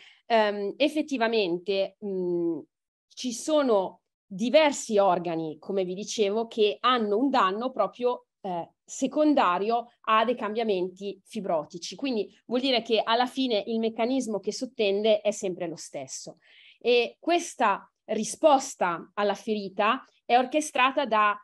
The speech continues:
diverse cellule e, eh, diversi percorsi molecolari sono stati pre-, ma-, chiamati in causa.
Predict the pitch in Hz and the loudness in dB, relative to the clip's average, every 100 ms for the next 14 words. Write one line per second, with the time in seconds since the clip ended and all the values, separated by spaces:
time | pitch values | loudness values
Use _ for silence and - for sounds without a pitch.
0 | _ - 185 220 277 311 262 - 202 - | _ -18 -8 2 4 4 0 -6 -8 -4
1 | 180 170 185 220 277 311 - 233 277 294 | -2 -2 -2 2 2 2 0 2 2 2
2 | 214 190 185 185 262 233 226 - 269 254 | -2 -2 -4 -4 0 2 0 -6 -8 -4
3 | 247 233 311 311 - 220 196 202 294 214 | -4 -2 0 0 -2 -4 -2 0 2 4
4 | 208 240 202 214 - 214 214 233 226 208 | 2 -2 -6 -6 -2 -2 -2 -10 -6 -6
5 | 208 202 - 214 185 185 175 165 135 160 | -4 -8 -4 -4 -2 -2 -4 -6 -14 -12
6 | 160 | -16